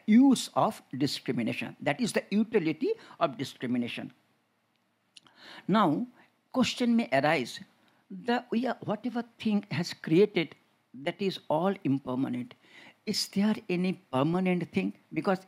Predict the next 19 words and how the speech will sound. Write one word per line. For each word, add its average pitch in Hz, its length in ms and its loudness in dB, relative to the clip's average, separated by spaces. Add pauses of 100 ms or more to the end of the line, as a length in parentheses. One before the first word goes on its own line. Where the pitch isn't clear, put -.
(280)
we 170 100 4
cannot 208 400 0
see 254 280 -2
it 170 180 -2
by 165 160 0
our 160 340 4 (200)
sense 170 380 -2
organ, 120 400 -4 (480)
but 180 180 -12
we 190 80 -6
can 208 200 -8
feel - 460 -2
it. - 280 -6 (460)
But 185 160 -4
we 180 120 0
can 226 180 0
feel 220 300 -4
it. - 180 -6 (380)
And 156 200 2